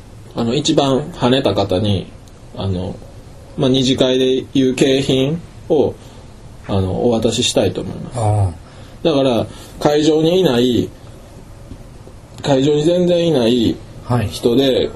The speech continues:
Speaker 1: その、まあ、こう、話題が跳ねたような、一番跳ねた方に、
Speaker 2: はい。
Speaker 1: 例えば一番いい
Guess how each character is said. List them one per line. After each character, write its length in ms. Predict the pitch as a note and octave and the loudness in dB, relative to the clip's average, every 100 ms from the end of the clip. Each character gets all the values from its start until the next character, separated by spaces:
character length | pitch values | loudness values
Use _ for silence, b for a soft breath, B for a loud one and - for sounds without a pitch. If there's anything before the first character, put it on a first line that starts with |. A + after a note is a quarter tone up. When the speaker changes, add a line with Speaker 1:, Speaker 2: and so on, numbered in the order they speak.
| - | -4
Speaker 1:
そ 160 | A#2 | 0
の、 320 | G#2+ G#2 G#2 - | 2 2 0 0
ま 280 | C3+ A2+ - | 0 0 -2
あ、 1200 | - - - - - - - - - - - - | -10 -16 -16 -16 -16 -16 -18 -18 -18 -18 -16 -6
こ 260 | A2+ G#2+ G#2+ | 0 2 4
う、 20 | |
話 120 | C3 | 4
題 200 | B2+ C3 | 2 2
が 80 | A#2 | 0
跳 160 | A2 B2 | 2 2
ね 140 | B2+ | 2
た 140 | A#2 G#2+ | 2 2
よ 180 | G2 | 2
う 40 | F#2+ | 2
な、 200 | G2 G2 | -2 -2
一 220 | C3 B2+ | 0 2
番 160 | C3 B2 | 2 2
跳 100 | B2 | 2
ね 120 | A#2 | 2
た 140 | G2+ | 0
方 260 | G2 G2 G2+ | 0 0 2
に、 300 | B2 A#2+ G2+ | 2 2 0
Speaker 2:
は 160 | A#2 G#2+ | 0 -2
い。 80 | - - | -6 -2
Speaker 1:
例 220 | A2+ A#2+ | 0 2
え 40 | G#2+ | 4
ば 80 | |
一 240 | B2 C#3 B2+ | 2 2 2
番 200 | C3 A#2 | 4 2
い 240 | G2+ | 2
い 60 | F2+ | 0